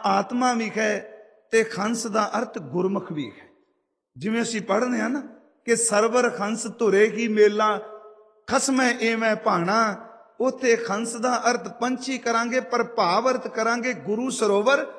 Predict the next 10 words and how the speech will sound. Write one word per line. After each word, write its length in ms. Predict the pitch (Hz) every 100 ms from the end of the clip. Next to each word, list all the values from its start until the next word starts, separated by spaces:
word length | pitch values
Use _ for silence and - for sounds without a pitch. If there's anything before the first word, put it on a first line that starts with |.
| - - -
ਤੇ 80 | 226
ਸਿੱਖ 380 | 220 262 277 226
ਰੂਪੀ 380 | 220 220 214 147
ਹੰਸ। 340 | 196 196 - - _ _ _ _ _ _ _ _ _ _ _ _ _ _ _ _ _ _ 127
ਜਦੋਂ 260 | 220 254
ਅਸੀਂ 240 | 269 254 233
ਇਹ 200 | 254 294
ਸ਼ਬਦ 300 | 262 233 220
ਪੜ੍ਹਦੇ 440 | 208 226 254 233
ਹਾਂ, 180 | 160